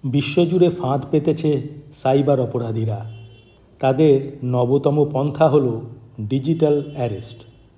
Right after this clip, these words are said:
পুলিশ বা কোনো তদন্তকারী সংস্থার নাম করে টাকা তছরূপের ফন্দি এই অ্যারেস্ট।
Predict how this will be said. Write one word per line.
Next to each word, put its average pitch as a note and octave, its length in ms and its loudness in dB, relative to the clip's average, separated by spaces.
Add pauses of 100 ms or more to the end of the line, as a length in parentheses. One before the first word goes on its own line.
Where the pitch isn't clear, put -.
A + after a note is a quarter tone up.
(520)
পুলিশ F#3 420 2
বা D3 120 2
কোনো D3+ 280 0
তদন্তকারী D#3 640 0
সংস্থার C#3+ 520 -4
নাম B2+ 300 -2
করে C3 240 2 (760)
টাকা C#3 400 4
তছরূপের D#3 560 0
ফন্দি C3 600 -4 (260)
এই B2+ 320 0 (220)
অ্যারেস্ট। A#2 440 -4